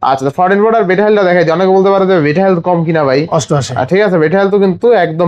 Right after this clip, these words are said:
Speaker 1: ভালো আছে, দেখছেন?
Speaker 2: কত?
Speaker 1: আচ্ছা, iPhone ফোরটিন প্রো এইটটি এইট পার্সেন্ট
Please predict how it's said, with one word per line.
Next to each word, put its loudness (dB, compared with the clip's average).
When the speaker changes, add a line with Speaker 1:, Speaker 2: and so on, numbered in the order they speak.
Speaker 1:
ভালো 0
আছে, -8
দেখছেন? -4
Speaker 2:
কত? -4
Speaker 1:
আচ্ছা, -2
iPhone -2
ফোরটিন 0
প্রো 2
এইটটি -2
এইট -2
পার্সেন্ট -2